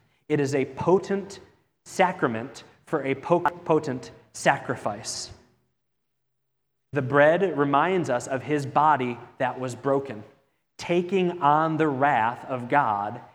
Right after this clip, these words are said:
that we should have experienced because we rightly incurred it. Yes, Adam and Eve, our first parents, were the ones that brought it into the world, but we quickly and readily join them in that and do so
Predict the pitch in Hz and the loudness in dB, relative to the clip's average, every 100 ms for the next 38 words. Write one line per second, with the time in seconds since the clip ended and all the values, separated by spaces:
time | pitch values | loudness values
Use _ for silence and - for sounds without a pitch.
0 | _ _ 143 135 123 131 160 170 175 180 | _ _ -2 -2 -4 -4 -2 -2 -4 -6
1 | - - 170 147 135 123 127 - 147 127 | -10 -2 -2 0 -2 -2 -8 -4 -2 -2
2 | 107 104 - - 139 147 127 120 123 151 | -4 -8 -14 -8 -6 -4 -6 -4 0 0
3 | 151 151 123 131 135 139 135 135 127 123 | 0 -4 0 2 2 0 -2 -2 -4 -4
4 | 147 131 104 - - - _ _ _ _ | 0 0 -2 -10 -18 -20 _ _ _ _
5 | 147 156 156 - 147 156 151 139 147 170 | 2 2 0 0 4 4 2 0 2 2
6 | 147 127 151 143 - 147 143 143 147 131 | 2 0 0 -2 -2 -2 -2 -4 -4 -2
7 | 123 127 151 143 139 127 131 143 139 131 | 0 0 0 0 -2 0 4 4 4 -2
8 | 135 - 151 160 165 175 - - - 135 | -4 -2 0 2 2 0 -8 -16 -2 -2
9 | 139 160 143 - 190 190 147 127 117 - | 0 -4 -6 -2 -2 -2 -4 -4 -4 -10
10 | - 139 127 120 143 139 113 107 - - | -12 -6 -4 2 4 4 0 -4 -8 -18
11 | - 123 135 135 120 110 104 98 98 101 | -12 -4 0 0 0 -2 -4 -6 -10 -12
12 | - 120 113 120 107 117 104 | -8 -8 -4 -6 -6 -8 -10